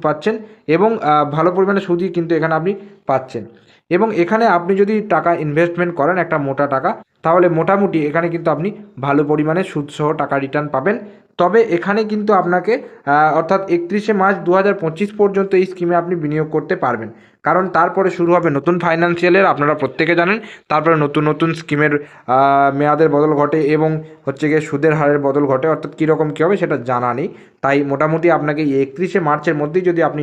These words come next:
ইনভেস্টমেন্ট করতে চান, ব্যাংকে চলে যান, ব্যাংকের ডিটেলসে ভালো জানতে পারবেন এবং সেখান থেকে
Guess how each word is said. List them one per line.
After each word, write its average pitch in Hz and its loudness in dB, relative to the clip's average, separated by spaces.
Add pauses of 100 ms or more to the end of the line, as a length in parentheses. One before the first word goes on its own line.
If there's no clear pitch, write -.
ইনভেস্টমেন্ট 139 -4
করতে 127 -4
চান, 170 -2 (500)
ব্যাংকে 170 2 (100)
চলে 170 4
যান, 190 2 (100)
ব্যাংকের 156 0
ডিটেলসে 208 2
ভালো 156 2
জানতে 143 -2
পারবেন 147 -2
এবং 160 -4 (140)
সেখান 156 -4
থেকে 160 -2